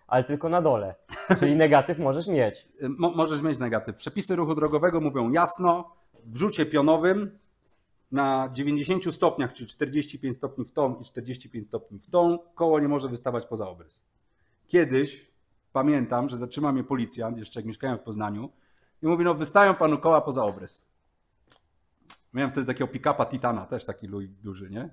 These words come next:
Speaker 2: Też koła trzydzieści siedem cali, kurwa, taki szeroki, poszeszki z gumy już na końcu miałem, żeby jakkolwiek to się trzymało kupy, nie? No i tak, wiesz, tak spoglądam, no mówię, no pff.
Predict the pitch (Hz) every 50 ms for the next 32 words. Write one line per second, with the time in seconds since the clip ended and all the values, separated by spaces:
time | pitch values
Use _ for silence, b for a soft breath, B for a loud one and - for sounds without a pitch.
0 | _ _ 117 117 110 - - 123 110 - - - 110 - - 110 - 123 113 110
1 | 104 - 127 120 120 113 104 - 131 113 104 113 107 107 b b b b b b
2 | b b - 127 - - 123 - 127 120 135 131 127 - 127 110 - - - 139
3 | - 180 175 170 - 170 147 139 147 226 220 175 165 135 120 131 127 135 147 139
4 | 135 143 147 143 135 135 135 123 131 135 147 139 131 - - - 190 180 151 147
5 | 143 143 139 131 - 123 - - 143 147 143 139 135 131 127 B B B B B
6 | _ - 147 - - 110 101 110 117 139 135 b b b b b b - 127 143
7 | 170 165 170 180 165 170 - 151 127 - - 117 - - - 143 135 127 117 113
8 | 117 120 131 139 143 143 147 147 156 156 156 151 - - - - -